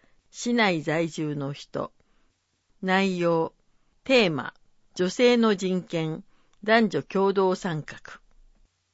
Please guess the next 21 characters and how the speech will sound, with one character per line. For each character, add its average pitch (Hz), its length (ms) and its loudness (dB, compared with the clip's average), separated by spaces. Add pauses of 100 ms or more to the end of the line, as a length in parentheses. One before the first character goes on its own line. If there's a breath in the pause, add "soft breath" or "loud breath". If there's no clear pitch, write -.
(420)
講 220 260 4
師、 - 320 -12 (260)
石 220 420 0
井 220 60 0
由 226 80 0
美 170 120 -2
さ 123 220 -12
ん。 120 140 -14 (640)
三 202 160 2
重 254 80 0
県 147 400 -4 (100)
男 233 300 4
女 156 160 -2
共 196 320 0
同 185 220 0
参 175 300 -4
画 170 220 -6
セ 165 240 -4
ン 151 100 -4
タ - 160 -12
ー、 - 240 -10